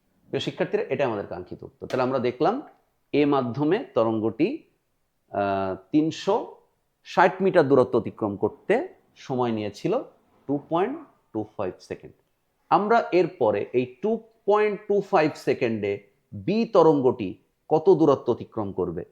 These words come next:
এটা নির্ণয় করেছি। বি তরঙ্গটি টু পয়েন্ট টু ফাইভ সেকেন্ডে পাঁচশো চল্লিশ মিটার দূরত্ব অতিক্রম করবে। ঠিক আছে,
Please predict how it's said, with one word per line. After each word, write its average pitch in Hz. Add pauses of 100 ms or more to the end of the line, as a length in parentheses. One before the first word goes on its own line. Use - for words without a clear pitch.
(100)
এটা 120
নির্ণয় 92
করেছি। 95 (360)
বি 190
তরঙ্গটি 151 (400)
টু 247 (100)
পয়েন্ট 220
টু 185
ফাইভ 131
সেকেন্ডে 101 (340)
পাঁচশো 120
চল্লিশ 123
মিটার 156
দূরত্ব 165
অতিক্রম 156
করবে। 156 (540)
ঠিক 190
আছে, 214